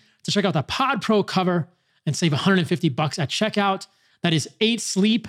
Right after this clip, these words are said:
dot com front slash carnivore M D. They ship within the U S, Canada, and the U K. Also, this podcast is brought to you by my favorite microplastics-free sea salt,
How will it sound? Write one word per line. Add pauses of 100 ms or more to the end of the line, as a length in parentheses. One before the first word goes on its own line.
(140)
dot
com
front
slash
carnivore
M
D. (300)
They
ship
within
the
U
S, (440)
Canada, (300)
and (200)
the
U
K. (1040)
Also,
this
podcast
is
brought
to
you
by (360)
my
favorite
microplastics-free
sea
salt,